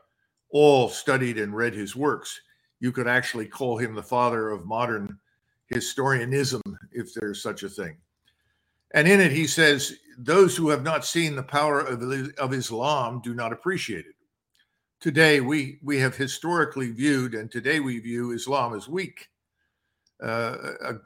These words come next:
a loose grouping of states that are more interested in killing each other than they are in doing any damage to anyone else. There have been a, a few exceptions, but that's essentially the, the analysis. Asadia, however,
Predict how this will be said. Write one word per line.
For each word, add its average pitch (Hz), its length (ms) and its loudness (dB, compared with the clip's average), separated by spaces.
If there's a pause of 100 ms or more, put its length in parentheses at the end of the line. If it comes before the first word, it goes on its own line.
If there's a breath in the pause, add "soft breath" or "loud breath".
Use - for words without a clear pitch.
a 143 40 2
loose 147 280 4
grouping 147 440 0
of 117 140 -6
states 131 460 0
that 123 100 -4
are 120 80 -4
more 135 200 -2
interested 131 360 -6
in 117 100 -10
killing 139 300 -2
each 117 180 -8
other 135 280 0
than 113 140 -4
they 117 140 -4
are 127 240 2
in 117 220 -8 (200)
doing 127 300 -2
any 123 180 -4
damage 123 420 0
to 113 120 -6
anyone 107 240 -6
else. - 380 -4 (520)
There 139 100 4
have 127 120 4
been 127 140 2
a, 110 140 -6 (100)
a 120 60 -6
few 143 200 0
exceptions, 131 540 -4
but 147 160 -8
that's 151 200 -6
essentially 120 560 -2
the, 98 220 -4 (460)
the 123 80 0
analysis. 127 720 -2 (640)
Asadia, 170 640 2
however, 117 580 -2